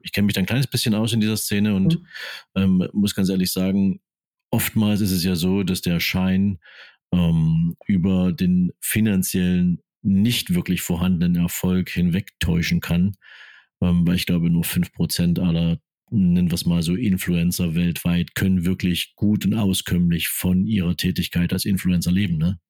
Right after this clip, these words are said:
Speaker 2: Ja, absolut. Also was ich halt, äh, ähm, was ich halt so sehe, ist, dass, ähm,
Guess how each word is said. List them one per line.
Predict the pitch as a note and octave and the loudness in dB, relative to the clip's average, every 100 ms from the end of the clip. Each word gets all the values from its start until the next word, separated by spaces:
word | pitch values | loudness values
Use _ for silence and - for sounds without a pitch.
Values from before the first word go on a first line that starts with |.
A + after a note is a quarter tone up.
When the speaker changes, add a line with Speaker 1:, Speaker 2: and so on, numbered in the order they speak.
| - | -4
Speaker 2:
Ja, | B2+ D3+ - - | -2 -2 -6 -6
absolut. | C#3 C#3+ C3+ D3+ D#3 - _ | -4 -2 0 0 0 -6 _
Also | - C#3+ D#3+ | -2 0 0
was | F3 | 0
ich | F#3 G3+ | -2 -2
halt, | F3+ E3 E3+ - - | -2 -2 -2 -6 -4
äh, | D3 D3 D3 D3 D3+ D3+ _ _ - - _ _ _ - | -2 0 0 0 -2 -6 _ _ -12 -12 _ _ _ -4
ähm, | C#3 C#3+ C#3+ C#3+ C#3 C#3 - _ _ _ _ _ - | -2 0 0 0 0 -2 -6 _ _ _ _ _ -6
was | C3+ C#3+ | -2 -2
ich | G3+ G3 | -2 0
halt | D#3 | 0
so | C#3+ C#3 | 0 0
sehe, | A#2+ C#3+ F#3 E3 | 0 0 0 0
ist, | - D#3 D#3 - - | -2 -2 -2 -8 -6
dass, | A2+ A#2 C#3+ - - - - | -4 -2 -2 -4 -6 -4 -2
ähm, | A#2+ A#2+ B2 C3 C#3 | -2 0 -2 -2 -2